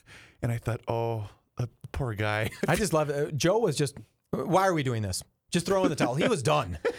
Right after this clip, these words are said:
Speaker 2: He was so done. And, and the, the simple fact is, Rookie had actually done it right. Right? He was actually recording correctly.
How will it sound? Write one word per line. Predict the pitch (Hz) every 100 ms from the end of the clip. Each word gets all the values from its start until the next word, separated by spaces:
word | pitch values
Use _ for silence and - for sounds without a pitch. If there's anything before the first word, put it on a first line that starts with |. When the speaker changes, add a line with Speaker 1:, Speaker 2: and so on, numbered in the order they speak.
| -
Speaker 2:
He | 233
was | 208
so | 240 220
done. | 226 220 285 -
And, | 220 233
and | 214 214
the, | 185 269
the | 185 196
simple | - 339 254
fact | - 208 359 -
is, | 147 131 - - -
Rookie | 208 359 392
had | 170
actually | 208 - 175
done | 135 190
it | 110
right. | 120 254 - - - - _ _ _ _ _ -
Right? | 185
He | 190 269
was | 330 -
actually | 151 190 - 208
recording | 175 170 269 277 160
correctly. | - 202 220 107 80